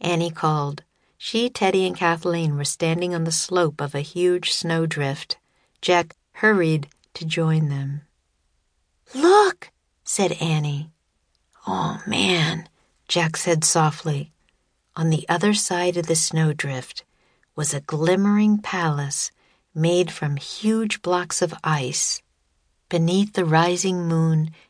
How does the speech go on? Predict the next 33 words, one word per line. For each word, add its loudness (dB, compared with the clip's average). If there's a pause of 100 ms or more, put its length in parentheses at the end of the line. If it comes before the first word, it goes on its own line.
(140)
its -2
gleaming 2
spires -2 (120)
pierced 0
the -4
blue 0
dusk. -2 (1080)
"I -8
wonder 2
who 0
lives 0
there," -4 (460)
said 2
Jack. -2 (680)
"Let 0
us 4
go 0
and 0
find 2
out," 4 (340)
said -2
Teddy. -4 (720)
Teddy 2
led 2
the 2
way 0
down 0
the -6
slope -4
to -6
the 0
ice 0
palace. -8